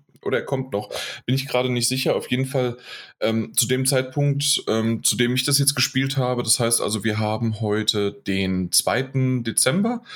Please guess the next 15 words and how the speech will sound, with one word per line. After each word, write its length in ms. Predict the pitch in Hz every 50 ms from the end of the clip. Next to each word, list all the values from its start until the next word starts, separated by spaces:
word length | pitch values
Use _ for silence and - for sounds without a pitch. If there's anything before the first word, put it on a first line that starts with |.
| - - - - - -
und, 540 | - - 123 127 127 123 123 123 120 - - -
ähm, 280 | 110 113 113 113 113 104
davor 400 | - 113 110 - 123 117 117 113
habe 160 | 110 - 120
ich 60 | -
schon 220 | - 120 110 113
am 120 | - 107 101
dreißigsten 960 | - - - - 113 - 120 117 - - - 113 110 107 107 107 104 107 -
November 460 | - 107 101 110 113 123 123 113 113 110
und 160 | 104 104 104
am 140 | 101 82 73
ersten 260 | 87 104 - - 113
Dezember 420 | 104 - - - 110 110 104 101
gespielt 540 | 95 98 - - - 98 98 98 98 - - - - - - - - - _
und 440 | - 101 101 98 95 92 - -